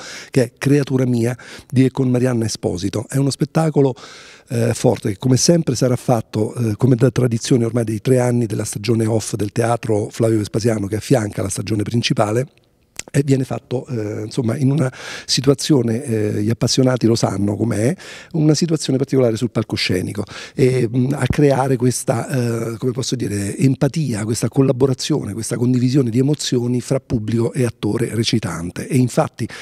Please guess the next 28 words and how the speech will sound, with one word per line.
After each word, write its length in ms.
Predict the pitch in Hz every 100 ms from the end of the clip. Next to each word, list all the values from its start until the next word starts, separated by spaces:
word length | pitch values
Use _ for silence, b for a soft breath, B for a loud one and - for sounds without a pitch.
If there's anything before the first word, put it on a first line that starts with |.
| B B -
questo 320 | 170 156 156
è 20 |
uno 100 | 127
spettacolo 520 | - - - - 113
dove 300 | 120 113 110
le, 320 | 151 131 - -
eh, 260 | 117 113 151
emozioni 680 | 143 147 - 131 104 135
la 100 | 127
fanno 280 | 120 117 113
da 80 | 107
padrone, 420 | 110 - 80 101
veramente, 480 | 104 107 92 90 101
perché 200 | 110 127
è 20 |
uno 80 | 120
spettacolo 320 | - 123 107
molto 240 | 120 117
forte, 420 | 147 175 175 185 156 B B -
parla 280 | 143 135 120
di 100 | 131
una 100 | 127
madre 480 | 127 113 104 113
alle 200 | - 120
prese 200 | 113 120
con 140 | 107 110
un 560 | 107 101 98 95 90 -
problema, 540 | - 117 143 165